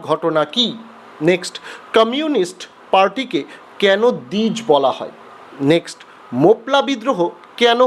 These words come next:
হয়েছিল? নেক্সট, বঙ্গভঙ্গ বিরোধী আন্দোলনে কৃষকেরা সক্রিয়ভাবে অংশগ্রহণ করেনি কেন? নেক্সট, কে কবে র্যাডিক্যাল ডেমোক্রেটিক পার্টি তৈরি করেছিলেন? নেক্সট,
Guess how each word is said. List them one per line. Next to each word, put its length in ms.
হয়েছিল? 400
নেক্সট, 260
বঙ্গভঙ্গ 600
বিরোধী 280
আন্দোলনে 420
কৃষকেরা 500
সক্রিয়ভাবে 720
অংশগ্রহণ 560
করেনি 340
কেন? 160
নেক্সট, 280
কে 140
কবে 240
র্যাডিক্যাল 460
ডেমোক্রেটিক 600
পার্টি 340
তৈরি 320
করেছিলেন? 480
নেক্সট, 260